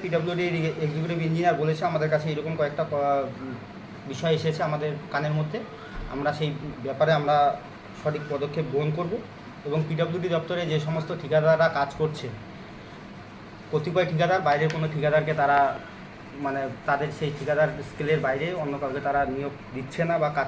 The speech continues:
করতে দিচ্ছে না। এই ব্যাপারে তিনি বলেছেন যে, "আমি আগামী দিন স্বচ্ছতার সহিত এই মেখলিগঞ্জ পিডব্লিউডি দপ্তর থেকে যে সমস্ত কাজগুলো সরবরাহ করা হয়, যাতে সকলেই কাজ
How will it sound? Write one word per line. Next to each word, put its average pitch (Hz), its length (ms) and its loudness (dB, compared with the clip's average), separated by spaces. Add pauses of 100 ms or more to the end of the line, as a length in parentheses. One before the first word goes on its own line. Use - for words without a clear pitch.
করতে - 220 -6
দিচ্ছে 135 300 -4
না। 175 80 -4 (600)
এই 151 80 -2
ব্যাপারে 156 280 4
তিনি 170 200 0
বলেছেন 151 420 6
যে, 190 80 6
"আমি 143 200 4
আগামী 143 300 2
দিন 156 140 0
স্বচ্ছতার 147 400 0 (100)
সহিত 175 180 2 (460)
এই 139 80 -4
মেখলিগঞ্জ 147 520 0 (220)
পিডব্লিউডি 143 400 -2
দপ্তর 143 320 -2
থেকে 143 120 0
যে 131 120 -2
সমস্ত 139 360 -6
কাজগুলো 131 380 -4
সরবরাহ 135 360 -2
করা 143 160 2
হয়, 143 160 0 (400)
যাতে 143 140 -6 (100)
সকলেই 151 240 0
কাজ 147 180 2